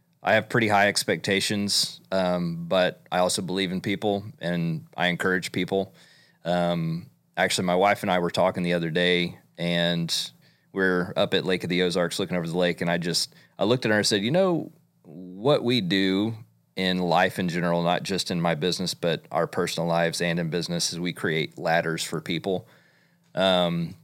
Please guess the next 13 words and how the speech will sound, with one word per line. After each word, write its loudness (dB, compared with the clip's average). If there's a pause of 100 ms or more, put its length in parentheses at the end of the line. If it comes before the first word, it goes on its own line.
(680)
and -2
so 2
we -4
create 4
a 2
ladder 4
for 0
other 2
people -6
to -8
come -2
up. -2 (420)
Um, -4